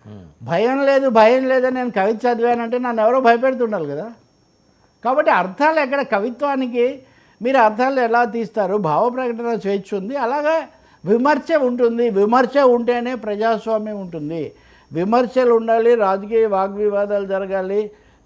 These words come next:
Speaker 2: కవిత్వం, సాహిత్యం, కళలు ఇవన్నీ కూడా ఉండాలి. ఇలాంటిది, అది కూడా పార్లమెంట్ సభ్యుడు, పార్లమెంట్ సభ్యుడు కవిత చదివితే కూడా లేకపోతే ఇంకా వా-, మీకు, నాకు, సామాన్య పౌరులకు, యూట్యూబర్లకు, సోషల్ మీడియాలో వాళ్ళకు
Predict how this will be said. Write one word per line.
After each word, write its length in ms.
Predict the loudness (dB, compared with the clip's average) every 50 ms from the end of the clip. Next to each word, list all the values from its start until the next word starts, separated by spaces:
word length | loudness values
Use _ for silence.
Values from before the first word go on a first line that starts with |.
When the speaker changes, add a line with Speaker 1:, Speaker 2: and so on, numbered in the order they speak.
| -2
Speaker 2:
కవిత్వం, 560 | 0 0 0 0 -2 -4 -2 -2 -2 -2 -2
సాహిత్యం, 640 | -4 -2 -2 0 0 -2 -2 -4 -6 -6 -6 -6 -4
కళలు 380 | -4 -2 -2 0 0 0 -2
ఇవన్నీ 280 | -2 -2 -2 -4 -4 -4
కూడా 200 | -6 -4 -2 -2
ఉండాలి. 440 | -2 -4 -4 -4 -2 -2 -2 -4 -6
ఇలాంటిది, 560 | -6 -8 -6 -4 -4 -4 -4 -6 -6 -6 -6
అది 160 | -4 -4 -4
కూడా 140 | -2 -4 -4
పార్లమెంట్ 600 | -2 0 2 2 2 2 2 0 -2 -4 -4 -4
సభ్యుడు, 440 | -6 -6 -4 -6 -8 -8 -8 -10 -14 -20 _ _ _ _ _ _ _ 0
పార్లమెంట్ 480 | 2 2 2 2 2 0 0 -2 0 2
సభ్యుడు 340 | 2 0 0 0 -2 -4
కవిత 360 | -2 -2 0 0 0 0 -2 -2
చదివితే 320 | 0 0 0 0 -2 -2
కూడా 360 | 0 0 0 0 0 -2 -2
లేకపోతే 840 | -2 0 0 0 0 0 0 0 0 0 0 2 0 0 2 2 0
ఇంకా 160 | 0 0 0
వా-, 360 | 2 2 2 2 2 0 -2
మీకు, 360 | -2 -2 -2 -2 -2 -2 -4 -2
నాకు, 580 | 0 0 2 2 0 0 -2 -2 -2 -2 -4 -6 -14 _ _ _ _ _ -2
సామాన్య 440 | 0 2 2 2 2 0 0 -2 -2
పౌరులకు, 640 | 2 4 4 4 4 4 2 0 0 2 2 2 2
యూట్యూబర్లకు, 1000 | 2 0 -4 -6 -4 -4 -4 -2 0 0 0 0 -2 -2 -2 -2 -2 -2 -2 -4 -10 _ _ _ _ _ -2
సోషల్ 340 | 0 0 0 0 -2 -2
మీడియాలో 420 | -2 -4 -2 0 0 2 2 2 2
వాళ్ళకు 420 | 0 0 0 -2 -2 -4 -4 -4